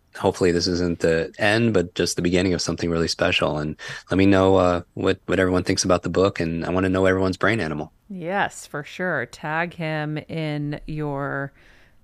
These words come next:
Speaker 2: uh, social posts so we know the Heal Squad, uh, combination of animals.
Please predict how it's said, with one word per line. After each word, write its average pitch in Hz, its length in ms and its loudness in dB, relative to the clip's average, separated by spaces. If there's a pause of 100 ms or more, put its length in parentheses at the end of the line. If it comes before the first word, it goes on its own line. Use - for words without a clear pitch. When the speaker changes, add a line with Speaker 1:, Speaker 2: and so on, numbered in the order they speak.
Speaker 2:
uh, - 300 -8
social 170 340 -6
posts - 280 -10
so 160 80 -8
we 143 100 -6
know 143 180 -8
the 139 360 -10 (120)
Heal 156 260 -10
Squad, 139 560 -8 (840)
uh, 139 480 -12 (560)
combination 175 640 -6
of 139 80 -8
animals. 151 680 -10